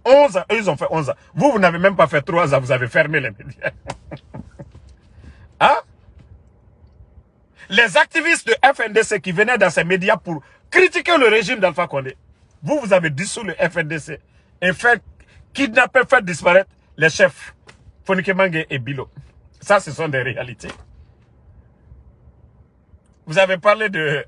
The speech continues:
de, de la vie chère. Le sac de riz aujourd'hui, c'est près de quatre cent mille. Onze ans du régime d'Alpha Condé, malgré Ebola, covid, crise politique. Mais le sac de riz était entre deux cent quinze, deux cent trente mille francs.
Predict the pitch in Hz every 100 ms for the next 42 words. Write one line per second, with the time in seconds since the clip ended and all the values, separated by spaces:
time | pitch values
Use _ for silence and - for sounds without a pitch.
0 | 135 131 160 - _ - 151 190 180 175
1 | 208 - 165 - - _ _ _ _ -
2 | 185 - 233 190 180 196 175 143 143 151
3 | 151 143 175 147 - 143 160 139 - _
4 | - - 330 349 277 262 214 196 190 208
5 | 165 156 156 170 160 147 _ - 185 202
6 | 208 214 175 156 170 170 175 151 165 -
7 | - _ _ - 233 233 - 170 147 156
8 | - _ _ _ _ _ 139 156 151 185
9 | 170 143 151 - 131 143 143 - _ _
10 | _ _ _ _ _ - - 170 175 156
11 | 143 160 - 170 151 151 135 - 131 143
12 | 147 139 127 - 120 - -